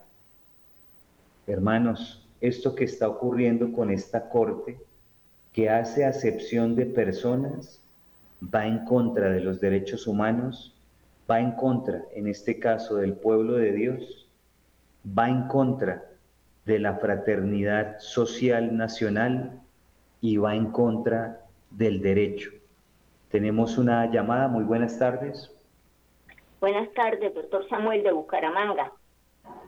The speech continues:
Speaker 1: ¿Con quién hablamos?
Speaker 2: Con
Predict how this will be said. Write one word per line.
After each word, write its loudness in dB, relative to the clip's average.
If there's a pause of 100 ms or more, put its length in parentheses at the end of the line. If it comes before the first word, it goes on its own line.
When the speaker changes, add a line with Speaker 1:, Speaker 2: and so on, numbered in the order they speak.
(360)
Speaker 1:
¿Con 2
quién 4
hablamos? 0 (760)
Speaker 2:
Con 0